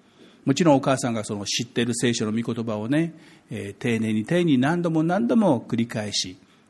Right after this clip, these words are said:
まるで胎児が聞いているかのように、この御言葉を聞かせるんだそうです。お腹をさすりながらね。きっとお腹の中の子供は、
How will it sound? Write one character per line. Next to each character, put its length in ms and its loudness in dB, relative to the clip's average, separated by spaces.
ま 100 2
る 60 2
で 100 2
胎 260 -2
児 120 -8
が 100 -4
聞 240 0
い 80 2
て 80 4
い 40 8
る 80 2
か 120 0
の 80 0
よ 180 4
う 60 -2
に、 340 2
こ 100 -8
の 100 -6
御 260 0
言 140 -4
葉 120 0
を 480 0
聞 140 -12
か 160 -2
せ 120 0
る 120 6
ん 40 -2
だ 80 -2
そ 180 -8
う 40 -12
で 80 -14
す。 160 -14
お 100 -6
腹 240 -2
を 80 -4
さ 160 -8
す 100 -8
り 120 -2
な 100 -2
が 80 -8
ら 140 -12
ね。 320 -4
き 100 -10
っ 60 -20
と 100 2
お 60 4
腹 160 2
の 60 2
中 200 2
の 80 -2
子 140 -4
供 240 2
は、 400 0